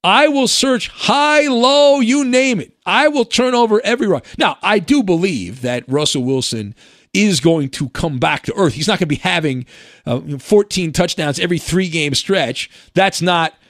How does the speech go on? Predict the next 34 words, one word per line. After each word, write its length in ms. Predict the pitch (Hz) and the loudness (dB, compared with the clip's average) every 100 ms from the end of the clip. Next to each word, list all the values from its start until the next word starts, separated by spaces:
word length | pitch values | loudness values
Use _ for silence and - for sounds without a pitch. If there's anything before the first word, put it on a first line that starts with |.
| _ | _
realistic. 600 | 139 175 156 233 - 151 | -2 2 4 2 2 -2
There 140 | 160 165 | 0 2
is 220 | 220 160 | 2 0
a 140 | 160 | 0
regression 880 | 143 139 113 143 180 - 135 101 120 - _ _ _ _ _ | 0 -2 0 0 0 0 -4 -6 -10 -16 _ _ _ _ _
to 180 | - 185 | 0 0
the 100 | 147 | 0
mean, 540 | 208 320 233 196 233 | 0 0 0 -2 -2
which 180 | 165 - | -2 -2
I'm 160 | 156 | -4
a 40 | 147 | -4
big 260 | 131 151 | -4 -4
believer 400 | 135 135 131 113 | -4 -4 -4 -4
in, 220 | 107 147 214 | -8 -8 -4
right? 180 | 185 226 | -4 -2
When 300 | 156 143 127 _ _ _ | -4 -4 -8 _ _ _
you 100 | - | -4
have 220 | 139 156 151 | 0 0 -2
an 80 | |
extreme 440 | 139 - - 175 151 | -4 -4 -4 -4 -2
outcome, 600 | 139 147 - 131 190 254 _ _ _ _ _ _ | -2 -4 -4 -4 -4 -10 _ _ _ _ _ _
uh, 280 | 120 120 120 110 | -4 -4 -4 -8
that, 320 | 139 131 151 135 | -6 -2 -2 0
that 160 | 156 | 0
is 100 | 156 | 0
followed 440 | - 165 147 151 151 | -2 -2 0 0 0
by 160 | 143 | -2
more 220 | 139 151 143 | -2 -2 -2
moderate 560 | 135 139 170 165 139 - | -2 -2 0 0 -2 -4
outcomes. 720 | 120 117 - 92 165 226 - _ _ | -8 -6 -10 -10 -12 -16 -18 _ _
And 160 | 120 123 | -8 -4
there's 160 | 131 | -2
also 300 | 143 151 - | 0 0 -2
the, 240 | 127 123 | -2 -4